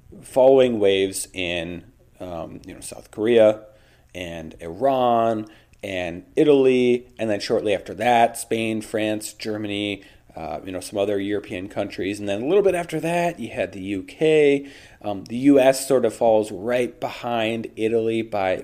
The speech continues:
by a week or two, a little bit behind Spain and France probably as well in terms of our place on the curve.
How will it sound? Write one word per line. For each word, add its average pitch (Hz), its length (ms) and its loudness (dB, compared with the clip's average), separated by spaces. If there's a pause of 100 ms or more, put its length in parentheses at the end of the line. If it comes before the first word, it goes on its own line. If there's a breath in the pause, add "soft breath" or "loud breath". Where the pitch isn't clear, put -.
by 104 140 -8
a 85 140 -8
week 110 300 -6
or 120 100 -4
two, 113 600 -2 (340 loud breath)
a - 40 -10
little 123 180 2
bit 123 100 0
behind 107 300 -6
Spain 113 340 -8
and 101 140 -8
France 104 280 -6
probably 98 320 -6
as 85 160 -10
well 104 220 0
in 101 80 -6
terms 95 240 -14
of 92 140 -12
our 104 180 0
place 104 300 -6
on 95 80 -12
the - 80 -12
curve. 101 540 -2